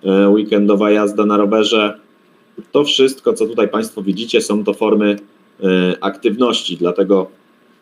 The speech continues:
na to wcześniejsze pytanie, czy jestem osobą aktywną, myślę, że każdy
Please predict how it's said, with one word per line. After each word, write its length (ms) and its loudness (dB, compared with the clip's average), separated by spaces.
na 160 0
to 120 -2
wcześniejsze 480 -2
pytanie, 360 0
czy 120 0
jestem 280 0
osobą 340 0
aktywną, 360 0
myślę, 280 -2
że 100 -2
każdy 520 0